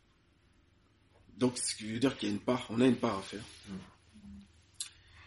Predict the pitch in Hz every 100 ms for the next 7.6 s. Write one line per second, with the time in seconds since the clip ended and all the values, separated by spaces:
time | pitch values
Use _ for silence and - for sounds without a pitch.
0 | - - - - - _ _ _ _ _
1 | _ _ - - _ _ _ _ - 110
2 | 104 101 95 120 117 120 123 123 117 107
3 | - 117 113 113 117 120 120 - - -
4 | 156 139 127 123 131 113 107 110 113 107
5 | 110 107 113 110 107 107 107 101 - -
6 | 123 113 117 - 127 131 117 113 110 104
7 | 107 113 123 135 143